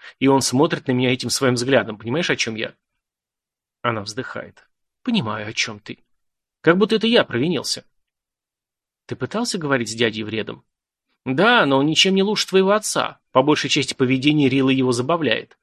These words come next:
Они потакают её выходкам и не позволяют мне с ней разобраться». «Я поговорю с ним перед уходом, хорошо?»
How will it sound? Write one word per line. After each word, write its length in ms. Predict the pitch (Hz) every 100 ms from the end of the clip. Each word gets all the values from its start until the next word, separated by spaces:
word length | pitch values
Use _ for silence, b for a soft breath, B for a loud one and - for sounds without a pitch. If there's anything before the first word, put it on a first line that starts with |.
| b b b
Они 200 | 254 240
потакают 540 | 240 226 226 226 202
её 240 | 160 185 175
выходкам 520 | 214 233 147 - 127
и 20 |
не 100 | 131
позволяют 640 | 123 123 117 131 180 190 175
мне 140 | 180
с 100 | -
ней 80 | 170
разобраться». 680 | 165 196 233 202 - - - _ _ _ _ _ _ _ _ _ _ _ _ -
«Я 120 | 170
поговорю 360 | 214 226 254 254
с 140 | -
ним 140 | 117
перед 220 | 104 110 113
уходом, 320 | - 113 107
хорошо?» 480 | - 151 - 240